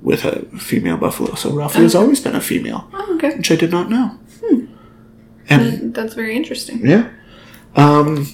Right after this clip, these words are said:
Speaker 1: number three, and this actually might be a little low, but Mike the Tiger from L S U.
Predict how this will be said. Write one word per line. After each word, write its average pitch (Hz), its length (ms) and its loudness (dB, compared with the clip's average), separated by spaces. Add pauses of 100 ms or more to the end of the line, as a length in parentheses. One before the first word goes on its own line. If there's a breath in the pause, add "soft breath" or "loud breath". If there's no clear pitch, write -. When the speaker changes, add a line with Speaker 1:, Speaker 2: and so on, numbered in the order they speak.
(720)
Speaker 1:
number 156 300 4
three, - 480 8 (1040)
and 117 400 2 (300)
this 127 260 6
actually 127 260 4
might 131 220 2
be 135 240 8
a - 140 2
little 127 240 6
low, 139 520 4 (360)
but - 360 2 (1000 soft breath)
Mike 123 300 4
the 131 80 6
Tiger 123 400 6
from - 240 -2
L 135 180 2
S 123 160 2
U. - 300 0